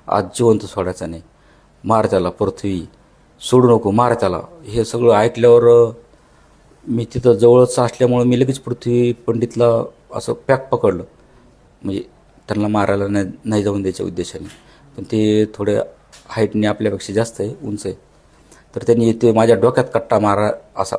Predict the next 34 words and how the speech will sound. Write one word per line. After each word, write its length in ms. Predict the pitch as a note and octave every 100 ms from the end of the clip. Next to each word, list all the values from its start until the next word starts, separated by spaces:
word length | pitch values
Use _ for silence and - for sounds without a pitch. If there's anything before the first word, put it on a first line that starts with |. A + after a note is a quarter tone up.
| G2+
मारला, 320 | A2 A#2 F#2+ - - _ _ -
पण 60 | A2+
ते 40 | A2+
मी 320 | A2+ A#2 A#2
हुकीला 480 | A2 A#2 C#3+ A2+ - - _ _ _
आणि 140 | - A2+
माझ्या 220 | A2 G#2+
हातावर 360 | G#2 - A2+
त्यांचा 320 | A2 G#2+ G#2 G2+
त्या 120 | -
कट्ट्याचा 380 | G2+ - G2 G2
मार 200 | G2 F#2+
बसला, 320 | F2 - D#2+ - _ _ _ _
तर 120 | - G#2 -
त्याच्यात 280 | A2 A2+ A2+
माझा 220 | G#2+ G2+
हात 140 | - A2+ -
फ्रॅक्चर 340 | G#2+ - -
झाला 220 | G2 E2 D#2+
त्यात. 160 | D2 - _ _ _ _ _ _ _ _ _ _ _ _ _ _ _ _ _ -
हा, 220 | - - - _ -
तर 120 | - A2 -
मग 440 | A2+ A#2+ A#2 A2+ A2+ - _ _ _ _ _ -
तरी 260 | C3+ C#3 C3 -
अमरसिंह 420 | - B2+ A#2 B2+
पंडित 240 | B2+ A#2+ A#2
म्हणत 220 | A#2+ A#2+
होते, 280 | A2+ B2 B2+ _ - - - -
"आज 200 | A#2 C3
शिवराजला 420 | - B2+ A#2+ A#2
सोडायचं 420 | A2 A2+ G#2+ G#2 G#2
नाही, 120 | G#2
कोणत्या 360 | - A2 A2
परिस्थितीत 380 | A2 A2 - G2+